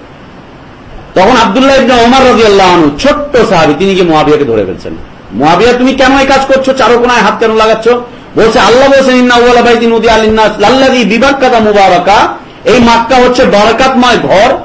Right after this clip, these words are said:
অতএব এর চার কোণায় বরকত আছে, সমস্যাটা কি? সমস্যাটা কি? আমি এটাকে ছুলে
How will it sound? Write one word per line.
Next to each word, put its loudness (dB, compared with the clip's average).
অতএব 2
এর 0
চার 0
কোণায় 0
বরকত 0
আছে, 0
সমস্যাটা 2
কি? -2
সমস্যাটা 0
কি? 0
আমি 0
এটাকে -2
ছুলে -2